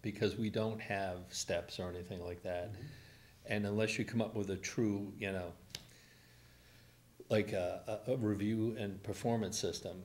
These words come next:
Speaker 1: you
Speaker 2: Mm-hmm.
Speaker 1: need some way to be able to compensate folks. So that's one of the other things that we're looking at.
Speaker 2: So the trap there is if I just go about, get by for twenty years, I can stay right at the top.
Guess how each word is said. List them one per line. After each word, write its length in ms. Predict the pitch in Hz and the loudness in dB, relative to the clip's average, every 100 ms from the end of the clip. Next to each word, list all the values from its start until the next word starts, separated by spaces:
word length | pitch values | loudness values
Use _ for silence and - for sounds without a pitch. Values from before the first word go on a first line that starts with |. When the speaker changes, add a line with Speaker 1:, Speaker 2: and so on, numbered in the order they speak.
| 113 | -2
Speaker 1:
you 120 | 107 | 2
Speaker 2:
Mm-hmm. 40 | 107 | 2
Speaker 1:
need 140 | - | 2
some 240 | - 110 104 | 0 0 0
way 320 | 98 92 92 | 0 0 -2
to 60 | 98 | -2
be 120 | 92 | -2
able 200 | 87 90 | -2 -4
to 80 | 87 | -4
compensate 540 | 101 95 98 - - | -4 -4 -8 -12 -12
folks. 300 | - 107 - | -8 -8 -8
So 100 | - | -6
that's 260 | 95 95 - | -2 -4 -4
one 120 | 101 | -6
of 80 | 95 | -4
the 120 | 92 | -6
other 120 | 90 90 | -6 -6
things 260 | 98 95 | -6 -6
that 100 | 92 | -8
we're 60 | 90 | -6
looking 280 | 95 92 - | -6 -6 -10
at. 140 | - - - | -12 -16 -16
Speaker 2:
So 120 | - 120 | -6 -4
the 100 | 107 | -2
trap 280 | 127 123 | 2 2
there 180 | 123 120 | 4 2
is 140 | 113 110 | 4 2
if 100 | 104 | 0
I 80 | 104 | 2
just 220 | 117 - - - - - - - - | 6 6 6 -2 -6 -10 -14 -16 -6
go 180 | - 113 | 2 4
about, 380 | 113 110 110 - | 6 6 4 4
get 220 | 120 101 | 2 4
by 200 | 113 110 | 4 4
for 100 | 113 | 4
twenty 300 | 110 117 107 | 2 2 4
years, 280 | 104 107 101 | 4 4 4
I 80 | 104 | 4
can 160 | 107 101 | 2 0
stay 220 | - 110 | 2 2
right 160 | 107 | 2
at 100 | 104 | 0
the 60 | 104 | -2
top. 280 | - 92 | -6 -6